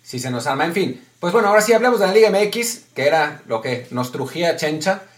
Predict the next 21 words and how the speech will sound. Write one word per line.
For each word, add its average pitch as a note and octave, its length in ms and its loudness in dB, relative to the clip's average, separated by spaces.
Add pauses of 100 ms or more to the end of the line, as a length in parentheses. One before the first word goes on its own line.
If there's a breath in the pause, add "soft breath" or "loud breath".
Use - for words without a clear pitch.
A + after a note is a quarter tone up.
(260 loud breath)
Eh, G#2 640 -8 (160)
pues A2+ 240 -4
también D#3+ 280 0
hay F3 100 -2
cosas F3 240 -2
de C#3+ 80 -4
qué C#3+ 80 0
hablar, F3 240 0
¿no? - 200 -6
Hay D3+ 280 2
veces F#3 240 0
que E3+ 80 -4
tenemos D#3 320 -2
programas D3 420 0
así C#3+ 160 -8
en D3+ 60 -4
las D3 120 -4
que B2 240 -6 (220 loud breath)
tenemos D#3 300 -4
que D#3+ 80 -2
andar D3+ 340 2